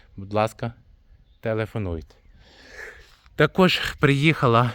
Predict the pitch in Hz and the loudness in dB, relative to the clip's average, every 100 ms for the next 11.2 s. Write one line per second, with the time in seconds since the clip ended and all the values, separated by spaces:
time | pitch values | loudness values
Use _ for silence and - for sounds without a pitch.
0 | - - - 127 107 104 110 110 135 135 | -6 -4 2 2 2 0 0 -2 0 2
1 | 135 127 113 110 143 185 - _ _ _ | 4 2 2 0 -2 -6 -14 _ _ _
2 | _ _ _ _ _ _ _ _ - 123 | _ _ _ _ _ _ _ _ -8 -4
3 | 127 151 139 113 - 107 113 - 117 104 | -4 -4 -6 -8 -8 -4 -4 0 -2 -2
4 | 104 104 107 - - _ _ _ _ _ | -4 -4 -6 -8 -18 _ _ _ _ _
5 | _ 120 135 143 127 110 107 160 143 - | _ -4 -4 -2 0 0 0 -4 -6 -6
6 | 143 143 120 - 120 107 95 95 - 107 | -4 -2 -4 -4 -4 -4 -4 -6 -4 -2
7 | 110 123 - _ _ _ _ _ _ - | -2 -6 -12 _ _ _ _ _ _ -8
8 | 120 107 107 131 131 135 _ _ _ - | -6 -6 -6 -2 -2 -4 _ _ _ -8
9 | 107 104 127 - - - - 98 101 104 | -8 -6 -8 -10 -16 -20 -16 -8 -6 -6
10 | 101 98 98 98 98 95 - - 98 82 | -6 -4 -2 -4 -6 -8 -10 -8 -8 -8
11 | 78 | -10